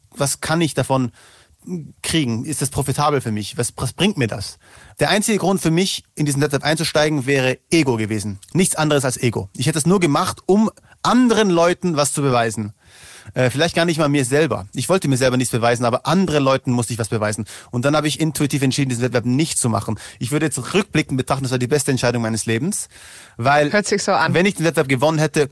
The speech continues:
Speaker 1: cool, okay, ein, ein weiterer Wettbewerb hätte mir nichts gebracht. Aber wenn ich ihn nicht gewonnen hätte, das hätte ich für immer bereut. Und, äh, vielleicht andere Leute hätten dann gefühlt, ich hätte sie enttäuscht. Das ist völlig unnötig. Es war völlig unnötig Druck auf mir.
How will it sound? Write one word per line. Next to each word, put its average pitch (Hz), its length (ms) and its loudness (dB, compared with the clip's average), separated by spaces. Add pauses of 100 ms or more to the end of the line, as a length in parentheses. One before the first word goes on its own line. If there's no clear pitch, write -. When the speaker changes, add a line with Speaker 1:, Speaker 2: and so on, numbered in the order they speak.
Speaker 1:
cool, 131 380 2
okay, 135 260 2
ein, 131 320 0
ein 135 160 2
weiterer 135 300 2
Wettbewerb 120 360 0
hätte 131 240 -2
mir 139 120 4
nichts 160 200 0
gebracht. 107 480 -2 (420)
Aber 139 200 2
wenn 156 100 2
ich 151 140 0
ihn 156 140 2
nicht 185 180 2
gewonnen 131 320 4
hätte, 120 240 0
das 123 120 2
hätte 147 200 0
ich 143 120 -2
für - 120 -4
immer 185 240 4
bereut. 120 480 0 (340)
Und, 139 560 2
äh, 139 180 4
vielleicht 147 380 0
andere 143 220 0
Leute 143 280 2
hätten 143 180 -2
dann 123 180 0
gefühlt, 151 600 2
ich 139 120 -4
hätte 131 160 0
sie 123 100 0
enttäuscht. 123 460 0
Das 123 80 -4
ist 120 80 -8
völlig 180 240 2
unnötig. 139 400 2
Es 120 80 -2
war 147 140 2
völlig 196 380 0
unnötig 170 460 0
Druck - 220 -2
auf 110 160 -2
mir. 123 240 0